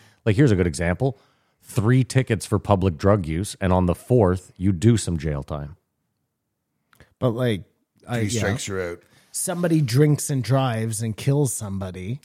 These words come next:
Speaker 1: That's a violent
Speaker 2: They
Speaker 1: crime,
Speaker 2: should
Speaker 1: though.
Speaker 2: probably go to jail, you know
Speaker 1: But
Speaker 2: what
Speaker 1: we
Speaker 2: I
Speaker 1: would all
Speaker 2: mean?
Speaker 1: agree that's a violent crime.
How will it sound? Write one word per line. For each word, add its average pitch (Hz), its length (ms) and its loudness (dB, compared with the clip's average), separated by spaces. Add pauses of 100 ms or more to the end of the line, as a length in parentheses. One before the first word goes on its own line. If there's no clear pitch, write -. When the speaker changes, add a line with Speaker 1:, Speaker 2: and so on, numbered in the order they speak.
Speaker 1:
That's 85 180 -4
a 80 40 -6
violent 71 300 -6
Speaker 2:
They 123 120 0
Speaker 1:
crime, 135 120 -2
Speaker 2:
should 139 180 0
Speaker 1:
though. 120 40 -2
Speaker 2:
probably 120 460 -2
go 110 200 -4
to 107 100 -6
jail, 98 560 -2
you 95 160 -10
know 95 140 -8
Speaker 1:
But 92 80 -6
Speaker 2:
what 90 80 0
Speaker 1:
we 98 80 2
Speaker 2:
I - 20 4
Speaker 1:
would 98 80 6
all 95 100 8
Speaker 2:
mean? 87 80 6
Speaker 1:
agree 82 140 2
that's 76 180 -6
a 76 60 -12
violent 64 340 -8
crime. 69 360 -12